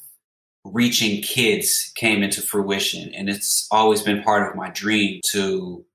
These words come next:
write children's books. I had already gotten the intuition years prior to that, maybe, like, a year or two prior to that, with a character, and this character of Johnny Mustache, who we now know as Get Well Johnny.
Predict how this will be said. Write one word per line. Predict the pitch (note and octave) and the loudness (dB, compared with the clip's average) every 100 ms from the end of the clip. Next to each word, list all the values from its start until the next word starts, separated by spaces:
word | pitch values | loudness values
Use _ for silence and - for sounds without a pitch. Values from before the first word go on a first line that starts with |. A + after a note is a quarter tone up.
| _ | _
write | G#2 G#2 G2+ | 0 0 2
children's | - A#2 A2 B2 A2+ | 2 2 2 0 2
books. | A#2 C3 A2+ | 0 2 2
I | |
had | G2+ G#2 | 2 2
already | G2+ G#2+ G#2+ G#2 G2+ - - | 2 2 2 0 -2 -6 0
gotten | A2+ G#2+ G#2+ | 0 2 0
the | G2+ | 0
intuition | A2 G#2 G2+ G#2+ - G#2 F#2 - _ - | 0 -2 0 2 2 0 -4 -8 _ -10
years | G#2 A#2+ C3 A#2 - | 0 4 4 2 0
prior | C3 B2 C#3+ C#3 | 2 4 4 4
to | A2+ | 2
that, | F#2+ F2+ E2 - G2 | 2 0 -2 -6 -2
maybe, | G#2 G#2 G#2 | 0 2 2
like, | F#2+ | 2
a | G2 | 0
year | G2 A2 G#2 | 2 2 2
or | |
two | - A#2 G2+ - | 2 0 0 0
prior | A#2+ A#2 A#2+ | 2 2 2
to | G#2 | 0
that, | G2+ F#2+ D#2+ - _ _ - | 0 -2 -6 -10 _ _ -2
with | G#2 G#2 | 0 0
a | - | -4
character, | - C#3 B2+ - F2+ E2+ | 0 2 2 0 -6 -6
and | F#2+ | -6
this | F#2+ - | -4 -4
character | - A#2 A2 - G2 F#2+ | 2 2 2 0 -2 -4
of | F#2 F2+ - | -6 -6 -2
Johnny | G#2+ G#2+ G2+ | 0 2 2
Mustache, | G#2+ G#2+ - F#2+ F#2 - | 2 2 2 0 0 -4
who | A2+ | -2
we | G#2 | 2
now | G2+ G2 | 2 2
know | G2 F#2+ | 0 -2
as | - | 0
Get | G2+ F2 | 0 -2
Well | G2 | -2
Johnny. | - A2 G#2 | 0 2 2